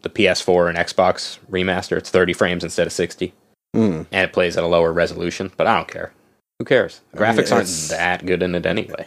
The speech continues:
Speaker 2: it's Nintendo.
Speaker 1: Right.
Speaker 2: What do you
Speaker 1: It's to be
Speaker 2: expect?
Speaker 1: expected, but I
Speaker 2: You're always a generation behind in terms of
Speaker 1: Right. No,
Speaker 2: visuals.
Speaker 1: that's very true. But I, I'd say it's a very capable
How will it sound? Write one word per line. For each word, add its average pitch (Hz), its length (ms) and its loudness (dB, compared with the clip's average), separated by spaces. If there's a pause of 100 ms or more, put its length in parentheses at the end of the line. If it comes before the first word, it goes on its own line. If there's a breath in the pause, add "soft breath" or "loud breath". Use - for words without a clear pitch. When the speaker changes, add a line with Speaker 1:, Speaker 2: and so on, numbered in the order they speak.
Speaker 2:
it's - 220 -6
Nintendo. 98 680 0 (460)
Speaker 1:
Right. 82 300 -2
Speaker 2:
What 104 120 -4
do 98 40 -2
you 98 120 0
Speaker 1:
It's - 160 -6
to - 140 4
be 80 60 6
Speaker 2:
expect? - 400 -4
Speaker 1:
expected, - 120 -18 (100)
but 107 120 0
I 113 220 2
Speaker 2:
You're 95 220 -2
always 101 240 2
a - 40 -14
generation 95 560 0
behind 90 380 -2
in 85 120 -10
terms 90 260 -10
of - 340 -10
Speaker 1:
Right. - 240 2 (300)
No, 120 120 4
Speaker 2:
visuals. 104 140 6
Speaker 1:
that's 90 380 -4
very 123 260 4
true. 82 300 -4 (440)
But 90 200 4
I, 90 300 2
I'd 92 200 0
say 92 200 4
it's 82 160 -2
a 87 40 -2
very 85 240 2
capable 80 540 -2